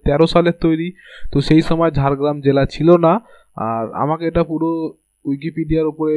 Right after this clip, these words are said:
নির্ভর করে ভিডিওটা বানাতে হয়েছে। তো কিছু ডিটেলস আছে, মোটামুটি অনেকটাই আছে, যেটা আপনাদের কাজ চলে যাওয়ার মতো ডিটেলস আছে। তো এর থেকেও বেশি ডিটেলস যদি আপনাদের কাছে থাকে, আপনারা অবশ্যই ডেসক্রিপশনের লিঙ্কে, মানে ডেসক্রিপশনের মধ্যে আপনারা দিয়ে দেবেন, মানে সরি, কমেন্টের মধ্যে আপনারা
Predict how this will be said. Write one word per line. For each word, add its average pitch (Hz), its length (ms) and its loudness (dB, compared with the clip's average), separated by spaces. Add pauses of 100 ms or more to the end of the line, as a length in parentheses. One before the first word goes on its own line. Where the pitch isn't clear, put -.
(100)
নির্ভর 147 300 -2
করে 156 200 -4
ভিডিওটা 147 280 -4 (100)
বানাতে 143 340 -2
হয়েছে। 156 240 -6 (200)
তো 175 60 -8 (160)
কিছু 208 160 -4 (100)
ডিটেলস 233 280 6 (100)
আছে, 214 140 2 (240)
মোটামুটি 208 360 2 (100)
অনেকটাই 196 460 0
আছে, 196 200 0
যেটা 190 220 2
আপনাদের 196 260 0 (100)
কাজ 170 120 8 (120)
চলে 151 200 4
যাওয়ার 143 200 2
মতো 156 120 -4 (100)
ডিটেলস 139 260 -2 (100)
আছে। 113 160 -10 (500)
তো 151 60 0 (180)
এর 220 100 6 (120)
থেকেও 214 280 6
বেশি 185 160 4
ডিটেলস 170 360 -4
যদি 156 220 0
আপনাদের 131 320 -2
কাছে 131 160 -2 (100)
থাকে, 147 220 -4 (120)
আপনারা 147 260 0 (100)
অবশ্যই 180 400 2
ডেসক্রিপশনের 175 680 -4
লিঙ্কে, 156 320 -4 (180)
মানে 139 200 -6
ডেসক্রিপশনের 151 640 -4
মধ্যে 143 240 -4
আপনারা 143 320 -4
দিয়ে 147 180 0
দেবেন, 180 200 0 (360)
মানে 139 200 2
সরি, 175 200 4 (120)
কমেন্টের 165 440 0
মধ্যে 175 220 0
আপনারা 156 220 -4